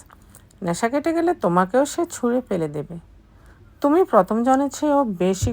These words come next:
কষ্ট পাবে, কারণ তুমি চাইলেও কাউকে কিছু বলতে পারবে না। একসময় এই প্রেমকে তোমার নিজের কাছে পাপ কাজ বলে মনে হবে, আর এটার প্রায়শ্চিত্ত করার সুযোগও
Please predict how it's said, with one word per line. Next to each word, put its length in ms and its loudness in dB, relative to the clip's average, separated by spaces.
কষ্ট 220 -4
পাবে, 240 -6
কারণ 320 6
তুমি 140 2
চাইলেও 380 6
কাউকে 320 2
কিছু 140 0
বলতে 200 0
পারবে 400 4
না। 80 2
একসময় 420 0
এই 120 2
প্রেমকে 400 0
তোমার 300 4
নিজের 300 -2
কাছে 280 0
পাপ 240 4
কাজ 160 0
বলে 180 -2
মনে 280 -2
হবে, 180 -10
আর 140 6
এটার 260 4
প্রায়শ্চিত্ত 460 2
করার 260 6
সুযোগও 380 0